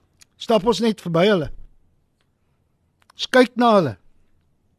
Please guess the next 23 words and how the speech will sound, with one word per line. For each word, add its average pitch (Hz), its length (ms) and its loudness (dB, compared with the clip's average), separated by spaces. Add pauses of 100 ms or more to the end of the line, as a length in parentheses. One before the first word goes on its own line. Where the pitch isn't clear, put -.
(1400)
Ons 196 240 -2
si-, 262 160 4 (240)
of 214 160 -2
sing 262 240 2
ons 254 160 0
net 240 160 0
harder 208 400 4
tot 202 240 -6
ons 190 160 -4
hulle 185 160 0
nie 214 160 0
meer 185 240 2 (240)
kan 156 240 -2
hoor 175 160 2
nie? 151 160 -6 (320)
Hulle 185 160 0
gaan 254 220 0 (100)
dood 240 320 4
sonder 262 320 2
hoop 214 320 2
en 208 80 -2
sonder 220 320 -8
Christus. - 760 -8